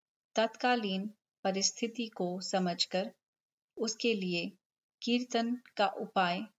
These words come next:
निकाला, जिससे वह आध्यात्मिक शक्ति प्रकट होकर समाज की रक्षा हो सकी। हमको भी वर्तमान समय के अनुकूल कोई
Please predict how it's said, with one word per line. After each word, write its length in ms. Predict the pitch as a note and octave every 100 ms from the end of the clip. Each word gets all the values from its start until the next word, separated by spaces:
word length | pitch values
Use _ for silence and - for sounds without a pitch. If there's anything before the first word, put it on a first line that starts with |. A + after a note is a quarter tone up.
| -
निकाला, 460 | G3 F#3+ E3 - - _ _ _ _ _ _ _ _ _ -
जिससे 340 | A3+ A#3+ - C4
वह 260 | A3+ G#3 F#3+ G#3 - _ -
आध्यात्मिक 640 | F#3 F3+ G3+ G#3+ - A3+
शक्ति 580 | - G3 F#3 - F#3 - _
प्रकट 360 | F#3+ F#3+ G3 F#3+ F#3
होकर 400 | F3+ - F3 G3 _ _ _ _
समाज 440 | - G3 F#3+ G3 G3
की 160 | F#3+
रक्षा 380 | F3+ F#3 - E3+
हो 200 | F#3 F#3+
सकी। 480 | F3+ - - - - _ _ _ _ _ _ _ _ _ _ _ -
हमको 340 | G#3+ A3+ C#4
भी 380 | C4+ A#3 A#3+ A#3 _ G3+
वर्तमान 540 | G3+ G3+ G3 G3+ B3
समय 360 | - G#3 F#3+ F#3
के 280 | - F3+ F3 -
अनुकूल 640 | G3 F#3+ F#3+ G#3+ G#3 G3+ - _ _ _ _ -
कोई 260 | G3+ G3+